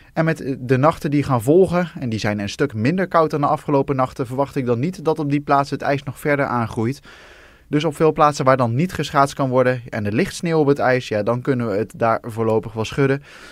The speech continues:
En met ook de zachtere vooruitzichten, met name in het weekend dat de temperaturen weer boven nul gaan komen, ook mogelijk 's nachts,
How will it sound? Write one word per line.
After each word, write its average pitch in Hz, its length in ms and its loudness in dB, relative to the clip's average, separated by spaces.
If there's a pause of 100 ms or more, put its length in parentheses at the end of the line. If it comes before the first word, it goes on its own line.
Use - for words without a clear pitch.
(120)
En 139 120 -2
met 143 140 2
ook 139 160 0
de 131 200 2
zachtere 135 580 -2
vooruitzichten, 160 840 0
met 135 160 -6
name 110 280 -4
in 110 60 -6
het 110 140 -4
weekend 160 280 -2
dat 143 120 -4
de 139 60 -6
temperaturen 120 720 -4
weer 113 160 2
boven 107 300 0
nul 113 180 0
gaan 104 220 -4
komen, 107 400 0
ook 120 200 -2 (460)
mogelijk 110 440 0
's - 60 -10
nachts, 170 280 0